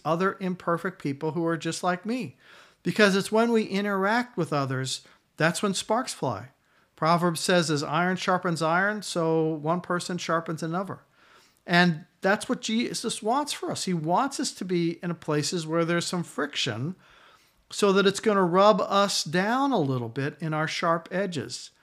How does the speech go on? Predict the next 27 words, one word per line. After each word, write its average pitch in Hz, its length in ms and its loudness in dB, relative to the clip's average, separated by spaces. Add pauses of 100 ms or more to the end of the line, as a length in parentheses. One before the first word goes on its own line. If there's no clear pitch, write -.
(480)
And 175 120 2
relationships 180 1160 2 (100)
are 185 180 0
always 147 640 -4
a 180 80 -8
bit 123 380 -8 (320)
difficult 226 640 -4 (580)
because 185 280 2
none 214 280 4
of 185 100 4
us 147 200 0
is 180 140 -6
perfect. - 540 -6 (420)
And 156 80 -2
we 156 160 4
all 214 360 8
have 196 260 4
to 180 100 0
learn 160 440 4 (180)
how 165 220 2
to 165 100 2
do 185 440 4
this 151 280 -2
thing 160 280 -2
called 147 640 -2 (260)
fellowship 208 680 -4 (220)
better. 139 300 -4